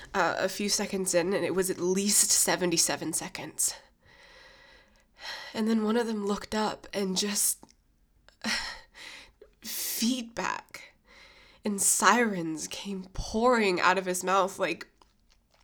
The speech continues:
like during an emergency when you're watching T V. And then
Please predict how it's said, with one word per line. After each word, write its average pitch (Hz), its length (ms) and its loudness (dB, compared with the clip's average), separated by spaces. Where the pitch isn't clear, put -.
like 202 220 4
during 202 260 6
an 196 60 0
emergency 214 880 0
when 202 140 -4
you're 202 100 2
watching 196 420 -2
T 202 180 -6
V. 202 460 -4
And 214 180 0
then 196 360 -4